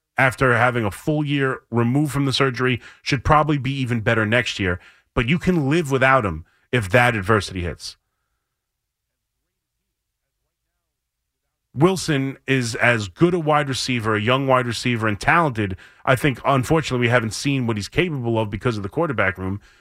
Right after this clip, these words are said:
But we understand that Garrett Wilson is super talented. We understand Garrett Wilson is frustrated by his comments, talking about this is the worst year of his life and it can't continue this way, and he's a hundred percent correct. As great as he is, as right now,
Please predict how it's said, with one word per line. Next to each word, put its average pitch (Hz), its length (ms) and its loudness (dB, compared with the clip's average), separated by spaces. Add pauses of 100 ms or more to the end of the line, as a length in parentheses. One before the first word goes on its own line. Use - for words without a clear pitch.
(160)
But 127 220 2 (520)
we 175 120 4
understand 175 340 2
that 123 120 0
Garrett 156 220 2
Wilson 143 260 -4
is 113 80 -4
super 135 200 -2
talented. 98 380 2
We 120 100 2
understand 151 360 0
Garrett 139 180 2
Wilson 135 240 -4
is 87 80 -6
frustrated 107 540 -2
by 95 120 2
his 151 140 0
comments, 78 480 -4 (300)
talking 127 260 2
about 113 160 4
this 110 120 -2
is 98 80 -6
the 104 100 -2
worst 110 320 -2
year 110 80 0
of 98 80 -2
his 87 120 -8
life 113 360 2 (200)
and 107 140 0
it 101 80 -2
can't 110 220 0
continue 147 360 0
this 98 200 -4
way, 95 100 0
and 95 80 0
he's 92 100 -4
a 98 40 -2
hundred 107 180 0
percent 92 260 -8
correct. 120 400 0 (1400)
As 127 160 2
great 143 400 2
as 147 140 -2
he 180 160 2
is, 76 240 -4
as 127 220 2
right 151 240 2
now, 160 460 2